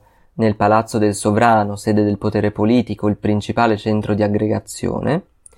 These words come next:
Queste società si sviluppano intorno al terzo millennio nell'area della cosiddetta mezzaluna fertile, quindi quella striscia di terra che va, eh, dal, dalla valle del Nilo alla penisola, eh, iranica,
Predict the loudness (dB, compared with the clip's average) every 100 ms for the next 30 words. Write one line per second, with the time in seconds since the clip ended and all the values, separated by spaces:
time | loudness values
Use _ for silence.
0 | _ _ _ -6 -4 0 0 2 0 2
1 | 2 4 4 2 0 -2 0 0 0 2
2 | 0 0 -4 -2 0 2 2 4 4 2
3 | 2 0 2 2 2 0 -2 -4 -4 -6
4 | -6 -2 0 0 -2 -8 -4 -4 -4 -6
5 | -4 -2 -2 0 -2 0 -2 -2 -4 -6
6 | -6 -4 -2 -2 -2 -2 -2 -2 -6 -4
7 | -2 -4 -10 _ _ _ -2 0 0 -2
8 | -4 -4 -6 -8 -8 -4 0 2 0 -2
9 | -4 -2 0 2 2 2 0 0 2 2
10 | 2 -2 -8 _ -20 _ -2 0 0 0
11 | 0 0 0 0 -2 -6 -8 -12 -16 _
12 | _ -6 -4 -2 -2 0 0 -2 -2 -2
13 | -2